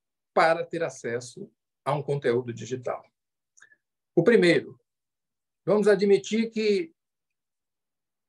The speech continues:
cidadãos e cidadãs em, ao redor do mundo precisam ter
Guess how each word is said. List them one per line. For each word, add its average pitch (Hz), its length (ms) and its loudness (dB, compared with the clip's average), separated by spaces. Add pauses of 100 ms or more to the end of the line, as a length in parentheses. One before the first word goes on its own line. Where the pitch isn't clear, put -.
(640)
cidadãos 165 680 0
e 165 60 -12
cidadãs 151 640 -4
em, 160 200 -4 (180)
ao 123 160 2
redor 143 320 4
do 160 120 0
mundo 190 280 -2
precisam 185 560 0
ter 147 360 -8